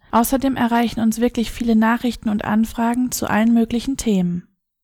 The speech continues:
Daher haben wir uns als Team zusammengesetzt und die Produktpalette ordentlich aufgerüstet. Unter anderem bieten wir nun Einzelnachhilfe speziell für Kaufleute für Büromanagement an. Diese wird wirklich sehr gut angenommen.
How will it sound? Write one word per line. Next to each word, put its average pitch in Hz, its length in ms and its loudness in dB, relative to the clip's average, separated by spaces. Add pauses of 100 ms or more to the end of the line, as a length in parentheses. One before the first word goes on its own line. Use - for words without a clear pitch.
(380)
Daher 285 360 4
haben 247 280 2
wir 240 100 0
uns 226 180 2
als - 220 -4
Team 220 240 2
zusammengesetzt 214 760 0
und 196 160 -8
die 202 40 -4
Produktpalette 214 920 -2
ordentlich 202 480 -2
aufgerüstet. 175 840 -2 (600)
Unter 226 260 4
anderem 294 400 0
bieten 233 320 2
wir 214 140 4
nun 202 140 2
Einzelnachhilfe 214 920 0
speziell 190 500 -4
für 190 140 -6
Kaufleute 185 540 -4
für 220 160 -6
Büromanagement 175 880 -2
an. 170 300 -4 (520)
Diese 294 240 2
wird 269 220 -2
wirklich 208 360 -2
sehr 208 220 0
gut 233 220 -2
angenommen. 175 720 0